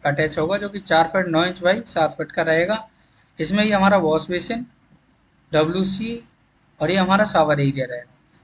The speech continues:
इस तरीके से हमने इस bedroom को डिजाइन कर रखा है with toilet के साथ। और दोस्तों, ये हमारा इ-,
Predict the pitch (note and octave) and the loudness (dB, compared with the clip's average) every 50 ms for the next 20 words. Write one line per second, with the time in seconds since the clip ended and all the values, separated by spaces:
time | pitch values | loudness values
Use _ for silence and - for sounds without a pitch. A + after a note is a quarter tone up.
0 | _ _ - F3+ E3+ - A3 F#3+ F#3+ G3+ G#3+ G3+ G#3 G3+ F#3+ G3 G3+ G3+ G3 F3+ | _ _ -8 -8 -2 0 2 2 2 2 0 0 0 2 2 2 0 -2 -4 -6
1 | E3 D#3+ - D3 C#3+ D3 E3 E3+ F3 - F#3+ F3 D3+ C#3 C#3+ C#3+ D3+ D#3 D3 E3 | -14 -4 0 2 2 2 2 -2 -4 -2 -4 -4 -2 -2 0 0 0 0 -2 -2
2 | D#3+ E3 D#3+ F3+ G3+ G#3+ G#3 F3 - - _ _ - D#3+ D3+ D3 D3+ D3 - _ | -2 0 0 0 0 0 -2 -4 -8 -8 _ _ -2 -2 0 0 0 -2 -2 _
3 | - D#3 D3 C#3 - B2+ B2 - _ _ _ _ _ _ _ _ _ _ _ _ | -6 -6 -6 -6 -6 -10 -10 -10 _ _ _ _ _ _ _ _ _ _ _ _
4 | _ _ _ _ _ _ _ _ _ - E3 E3+ F3+ G#3+ G#3+ G3+ - A#3 G#3+ E3+ | _ _ _ _ _ _ _ _ _ 0 0 2 2 -2 -2 2 2 2 2 2
5 | D#3 F3+ F#3+ F#3 F#3 F#3 F#3 F3+ F3 - - - - - D3+ E3 | 2 2 2 4 4 4 4 6 4 4 2 -6 -16 -6 -6 -6